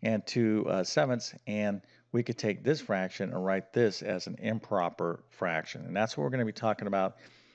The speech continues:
in this video. So I kinda basically, uh, told you how we can go from an improper to a mixed number,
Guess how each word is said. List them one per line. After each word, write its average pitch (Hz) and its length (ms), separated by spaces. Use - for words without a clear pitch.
in 101 160
this 104 200
video. 85 320
So 92 340
I - 40
kinda 170 180
basically, 113 580
uh, 92 200
told 117 360
you 95 200
how 90 500
we 95 160
can 92 140
go 95 160
from 90 220
an - 80
improper 104 440
to - 140
a 87 40
mixed 95 300
number, 151 380